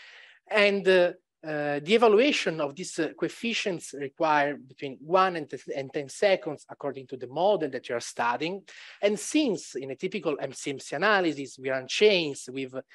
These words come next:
ten to the four to even ten to the six or even more steps, uh, these, uh, basic figures show that, uh, we need either a very long time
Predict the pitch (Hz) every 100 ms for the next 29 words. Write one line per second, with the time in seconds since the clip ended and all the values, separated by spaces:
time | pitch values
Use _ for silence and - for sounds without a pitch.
0 | - _ - 139 139 135 - - 175 160
1 | - - 135 143 165 160 165 156 160 135
2 | - 185 - 120 147 165 160 156 202 143
3 | - - 120 - - 170 175 - - -
4 | - - 151 147 143 151 214 220 165 170
5 | 139 196 254 190 - - 175 156 180 175
6 | - 170 165 156 156 - 170 - _ _
7 | - 165 170 156 127 - 214 262 269 269
8 | 262 - 127 254 233 214 175 - 170 180
9 | 175 180